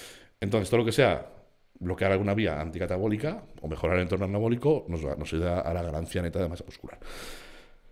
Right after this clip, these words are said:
La cuarta vía sería la de los, los beta adrenérgicos, bueno, el,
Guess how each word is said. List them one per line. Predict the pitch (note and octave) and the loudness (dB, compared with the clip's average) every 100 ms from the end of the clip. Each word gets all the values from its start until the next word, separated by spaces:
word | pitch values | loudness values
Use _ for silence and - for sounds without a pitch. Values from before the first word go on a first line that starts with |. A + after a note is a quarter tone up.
| - - - | -20 -10 4
La | G2+ | 8
cuarta | C3 E3+ G#3+ | 8 8 6
vía | G#3+ | 6
sería | G#3 E3 F3+ F3+ - - - - | 4 4 4 2 -4 -16 -14 0
la | B2 A#2+ | 6 8
de | G2+ | 8
los, | F#2+ F#2 E2+ F2 - - - - - | 8 6 6 2 0 -2 -4 -6 -6
los | D#2+ F#2+ F2+ E2+ E2 D2+ - - | 0 2 4 2 0 -4 -8 -2
beta | A2+ F#2+ F#2+ | 0 2 0
adrenérgicos, | C#2+ E2+ F2+ F2 E2+ C#3 G#2 | 0 0 0 -2 -2 -2 -2
bueno, | E2 D#2 | -2 -4
el, | G#1+ | -6